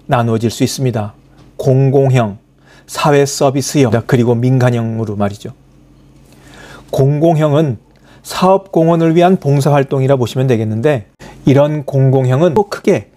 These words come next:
공익활동과 재능 나눔 활동으로 나눌 수 있습니다.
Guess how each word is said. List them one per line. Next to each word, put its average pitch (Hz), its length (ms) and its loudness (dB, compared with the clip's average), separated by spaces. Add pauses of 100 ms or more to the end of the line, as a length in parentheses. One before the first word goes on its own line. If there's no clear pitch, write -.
(340)
공익활동과 131 1040 -2 (460)
재능 131 400 0
나눔 127 260 0
활동으로 120 460 -2
나눌 113 200 0
수 - 140 -2
있습니다. 117 460 -4